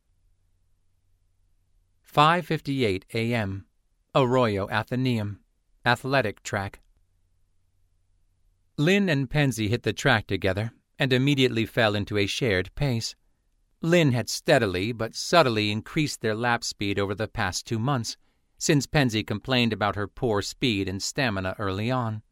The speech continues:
"I wonder if she even realizes that she's passed about sixty percent of the class. If we didn't talk while running, we'd probably be in the top eighty percent." But the talking was usually for Lynn's benefit,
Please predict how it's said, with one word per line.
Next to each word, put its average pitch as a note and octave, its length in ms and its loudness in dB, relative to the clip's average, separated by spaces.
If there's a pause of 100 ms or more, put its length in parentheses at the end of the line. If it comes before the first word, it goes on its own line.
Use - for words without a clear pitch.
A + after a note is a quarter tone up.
(600)
"I D3+ 120 2
wonder D#3+ 380 4
if B2+ 60 0
she D3 140 -2
even A#2+ 260 0
realizes A2+ 640 -2
that B2+ 120 -6
she's C3 220 -6
passed A#2+ 360 -2
about A2+ 240 -2
sixty - 380 -6
percent G#2+ 340 -4
of G#2 100 -10
the C3+ 60 -6
class. D3+ 520 -6 (600)
If D#3 160 4
we E3 120 4
didn't C#3 240 4
talk C3+ 300 0
while E3 200 4
running, F#3+ 320 2 (320)
we'd C3+ 220 0
probably C3+ 480 2
be A2 180 -2
in A#2 60 2
the A#2+ 80 2
top C#3+ 360 -2
eighty F3 240 0
percent." A#2+ 480 -2 (720)
But D#3 220 6
the C#3+ 80 2
talking C3+ 460 2
was A2+ 220 -2
usually A#2 480 -4
for A2+ 200 -4
Lynn's D3 320 -2
benefit, F#2+ 440 -6